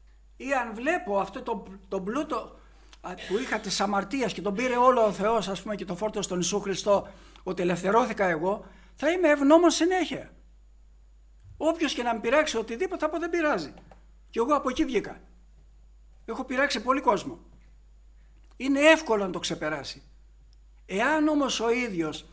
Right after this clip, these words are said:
είναι αυτοδικαιωμένος, δεν πρόκειται να συγχωρήσει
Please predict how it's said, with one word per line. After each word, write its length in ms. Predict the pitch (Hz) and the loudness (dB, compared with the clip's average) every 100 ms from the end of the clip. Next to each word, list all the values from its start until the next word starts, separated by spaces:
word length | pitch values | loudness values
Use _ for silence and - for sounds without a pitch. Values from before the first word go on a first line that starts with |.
| - - - | -20 -20 -6
είναι 220 | 208 247 | -4 -2
αυτοδικαιωμένος, 1400 | 233 - 214 185 180 190 175 175 185 190 220 269 - - | -2 -2 -2 -2 -2 -2 -2 -2 -2 -2 -4 -6 -10 -16
δεν 240 | 190 254 233 | -6 -6 -2
πρόκειται 500 | 233 262 269 254 254 | 2 2 0 -4 -4
να 100 | 233 | -4
συγχωρήσει 720 | - 180 190 190 214 240 | -6 -4 -2 -2 -2 -6